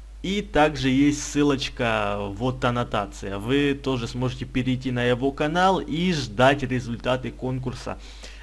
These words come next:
на его канале в следующую среду.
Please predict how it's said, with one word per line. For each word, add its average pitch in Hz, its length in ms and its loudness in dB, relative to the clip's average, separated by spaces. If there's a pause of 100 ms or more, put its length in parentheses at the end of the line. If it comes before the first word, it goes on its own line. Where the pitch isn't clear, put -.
на 117 140 0
его 123 360 2
канале 143 520 4
в 135 80 -8
следующую 143 840 2
среду. 117 540 -2